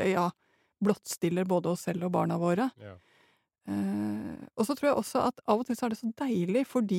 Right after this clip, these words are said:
Speaker 1: jeg ser noen andre som strever mer enn meg, så føler jeg meg jo faktisk litt bedre selv, og derfor så forteller jeg i hvert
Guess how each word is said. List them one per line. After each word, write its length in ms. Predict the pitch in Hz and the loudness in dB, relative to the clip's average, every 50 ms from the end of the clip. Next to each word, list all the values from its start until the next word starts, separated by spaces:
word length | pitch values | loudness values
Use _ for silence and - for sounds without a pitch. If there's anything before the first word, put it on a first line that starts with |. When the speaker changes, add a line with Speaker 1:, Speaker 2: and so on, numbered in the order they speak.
| 190 | 4
Speaker 1:
jeg 140 | 202 233 254 - | 2 2 0 0
ser 180 | - 196 190 | -2 0 0
noen 160 | 190 214 233 226 202 | 2 0 0 0 0
andre 180 | 156 - 180 | 0 0 -2
som 80 | 190 196 | -2 -2
strever 320 | - - 196 190 190 214 | 0 2 0 2 4 4
mer 220 | 208 190 175 175 190 | 4 4 4 4 4
enn 60 | 202 196 | 4 4
meg, 160 | 196 247 262 | 4 2 2
så 140 | - 247 - | 0 -4 -6
føler 380 | - - 247 196 160 147 156 170 | 0 2 4 4 6 4 4 2
jeg 60 | 185 | 2
meg 100 | 180 196 | 2 4
jo 140 | 214 220 220 - - | 4 4 2 2 0
faktisk 380 | - 185 - - 208 - - 196 | -2 -2 -2 -2 -8 -6 -2 -2
litt 120 | 208 - _ | -2 0 _
bedre 260 | - 180 180 196 220 | 2 4 4 2 0
selv, 300 | - - 247 277 294 262 240 - | 0 0 2 2 2 2 0 -2
og 80 | - 202 | 2 2
derfor 240 | 202 190 - 202 | 2 2 2 0
så 80 | - 202 | -4 -4
forteller 280 | - - 202 208 214 262 | -2 0 0 2 2 2
jeg 80 | 269 254 | 4 2
i 80 | 214 - | 2 0
hvert 240 | - - - - | 0 -8 -14 -16